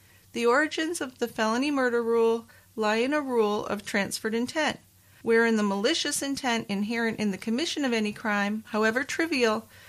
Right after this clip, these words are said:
was considered to apply to any consequences, whether they're intended or not, from that crime. So this is an example of complete liability, where a person who chooses to commit a crime is absolutely responsible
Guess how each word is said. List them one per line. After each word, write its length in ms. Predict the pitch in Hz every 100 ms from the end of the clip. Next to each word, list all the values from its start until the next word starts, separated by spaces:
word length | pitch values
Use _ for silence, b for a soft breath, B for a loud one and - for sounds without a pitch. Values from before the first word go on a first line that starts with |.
| B -
was 200 | 220 220
considered 580 | - 226 - 233 226 226
to 140 | 214
apply 360 | 202 - 214 214
to 240 | 214 -
any 200 | 208 226
consequences, 1040 | 226 220 226 226 220 185 - - - - - B B -
whether 260 | 214 208
they're 220 | 208 196 196
intended 500 | 202 208 208 220 240
or 100 | 247
not, 360 | 196 180 - - -
from 240 | - 220
that 220 | 196 175 -
crime. 400 | 247 240 - 202 - _ b b b b b
So 180 | - 247
this 220 | 339 349
is 100 | 339
an 100 | 330
example 760 | 311 - 233 226 226 226 220 -
of 300 | 202 196 -
complete 480 | 214 220 294 294
liability, 760 | 262 247 247 226 208 175 165 - B B B -
where 180 | 214
a 60 | 208
person 480 | - 262 269 294 302
who 120 | 247
chooses 480 | 233 254 254 254 -
to 100 | 233
commit 320 | - 220 262
a 60 | 311
crime 540 | - 226 214 214 214
is 220 | 190 185 -
absolutely 840 | 240 254 - 262 233 247 - 175
responsible 840 | 180 190 - 208 208 - 185 -